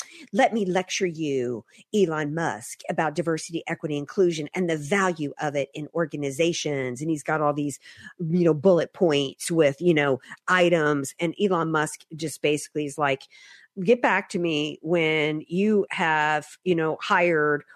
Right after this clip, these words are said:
or contracted for a short Asian woman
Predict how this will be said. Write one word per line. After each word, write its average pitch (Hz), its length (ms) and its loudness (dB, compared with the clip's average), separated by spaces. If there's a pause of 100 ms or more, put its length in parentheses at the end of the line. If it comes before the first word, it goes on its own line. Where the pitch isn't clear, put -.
(200)
or 170 120 4
contracted 165 920 -2
for - 200 -8
a - 40 -4
short 170 380 0
Asian 170 400 0
woman 139 500 -2